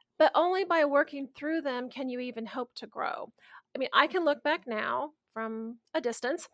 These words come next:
and I can say that I am definitely a better and stronger person for dealing with those disappointments. And that's the experience I want for September too. So what's that Bible verse? "Weeping lasts for a night,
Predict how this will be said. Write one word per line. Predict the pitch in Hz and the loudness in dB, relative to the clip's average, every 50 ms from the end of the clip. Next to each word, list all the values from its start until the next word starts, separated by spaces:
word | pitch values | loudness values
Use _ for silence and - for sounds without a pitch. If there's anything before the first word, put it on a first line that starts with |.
| _ _ | _ _
and | - 302 320 | 4 6 6
I | 320 320 320 | 6 4 4
can | - 370 349 | 0 -2 -4
say | - - 330 302 302 | -2 -2 0 0 0
that | 277 277 277 | 0 0 -2
I | 269 262 | -2 -2
am | 254 247 247 | -2 -4 -4
definitely | 214 - 254 262 - - - 294 269 254 233 | -2 0 0 0 -2 -4 -8 -8 -6 -4 -4
a | 233 220 | -4 -2
better | 240 233 233 240 254 254 | -2 -2 0 0 0 -2
and | 247 247 | -2 -4
stronger | 240 - - 233 226 233 226 233 | -8 -8 -6 -4 -4 -4 -6 -8
person | 240 - - - 262 262 - - 240 226 | -10 -12 -6 -6 -6 -6 -4 -8 -10 -10
for | - 240 | -8 -10
dealing | 240 226 262 254 262 262 233 | -10 -6 -4 -2 -2 -2 -4
with | 240 247 254 | -6 -8 -10
those | - - 226 262 - | -8 -10 -10 -10 -10
disappointments. | - - - - - - _ 320 320 294 - - - - 127 - - - | -12 -12 -12 -14 -16 -12 _ -6 -6 -4 -6 -8 -10 -10 -12 -14 -12 -10
And | 269 277 294 | -6 -4 -2
that's | 302 339 311 | -2 -2 -4
the | - 359 339 | -8 -10 -10
experience | 320 - - - - 262 254 247 247 247 240 - - - | -10 -12 -14 -12 -10 -10 -8 -8 -8 -8 -10 -12 -12 -8
I | 233 262 | -8 -6
want | 262 247 240 - - | -4 -6 -6 -8 -10
for | - 247 | -14 -16
September | - - - - - - 311 320 254 240 - | -14 -14 -14 -14 -12 -10 -10 -10 -8 -10 -10
too. | - - - 294 247 - - - _ _ _ | -10 -10 -8 -8 -6 -8 -8 -14 _ _ _
So | _ - 277 269 254 240 240 - - _ | _ -2 0 2 2 2 0 -2 -6 _
what's | - 117 147 - - - - 269 269 - - | -12 -12 -12 -12 -10 -2 0 0 0 2 0
that | 311 269 247 240 - _ _ _ _ | 2 2 2 0 -4 _ _ _ _
Bible | 254 247 254 254 262 254 | 0 2 4 2 2 2
verse? | 254 269 262 254 277 - - | 2 2 2 2 0 -2 -6
"Weeping | 269 240 269 294 311 311 320 294 269 254 | -8 -6 -4 -4 -4 -2 -4 -4 -2 -2
lasts | 240 233 247 - - - | -2 -2 -2 -2 -6 -8
for | - 262 254 | -8 -6 -6
a | 247 240 | -4 -4
night, | 233 233 233 233 247 254 - | -2 -2 -2 -2 -2 -4 -6